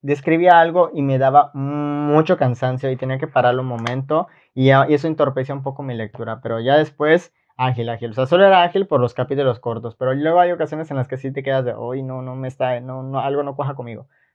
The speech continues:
Pero, o sea, está bien. Si tú quieres una buena novela de ciencia ficción para iniciar en el género de la ciencia ficción, este es uno, y más si te gusta el cyberpunk, este también es uno de que te va a gustar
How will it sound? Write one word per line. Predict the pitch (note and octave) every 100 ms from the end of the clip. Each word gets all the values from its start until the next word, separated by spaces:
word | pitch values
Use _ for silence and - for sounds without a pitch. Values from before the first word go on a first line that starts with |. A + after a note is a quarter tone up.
| -
Pero, | C3+ C3+
o |
sea, | C#3 C3+
está | C#3
bien. | F#3 E3 C3+ _ _ _
Si | _ - C#3
tú | F3+
quieres | F3+ F3 E3+ E3
una | D#3 D3+ C#3+
buena | C3+ C3+
novela | C3 A#2+ A#2+
de |
ciencia | A2+ B2+ A#2+ B2
ficción | A#2 G#2+ B2+
para | C3 D#3 D#3+ D#3+
iniciar | D3 C#3 C3+ D3+ E3+
en | E3+
el | C3
género | A#2+ C3 C#3 C3
de | A2+
la | A2
ciencia | - A#2+ B2
ficción, | A2 G#2 C3 D3+ - _ _ - -
este | D#3 D#3 C3
es | B2+
uno, | D3 D#3 D3
y | D3
más | D3 D#3
si | D#3 D3+
te | C#3+ C3
gusta | B2+ C3+ C3+
el |
cyberpunk, | B2 B2+ B2 A#2 A2 - C#3+ C#3 _ -
este | D#3 G3
también | - B2+ B2
es | B2+
uno | A#2 A2+
de | A2
que | A2+
te |
va | A2
a |
gustar | A2 - C3+ D3+